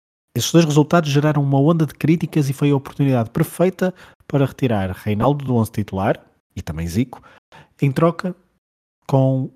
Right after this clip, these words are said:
Roberto Dinamite para a frente de ataque. Também é verdade, não podemos esquecer,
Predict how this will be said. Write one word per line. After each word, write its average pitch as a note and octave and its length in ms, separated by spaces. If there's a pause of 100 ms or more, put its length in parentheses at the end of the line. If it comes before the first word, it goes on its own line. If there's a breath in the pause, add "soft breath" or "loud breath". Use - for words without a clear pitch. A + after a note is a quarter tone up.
(140)
Roberto D3+ 380
Dinamite A2+ 540
para - 100
a F#2+ 40
frente F2 220
de - 60
ataque. - 340 (640)
Também B2 220
é A#2 60
verdade, A2 360 (140)
não G2+ 80
podemos G2 240
esquecer, - 400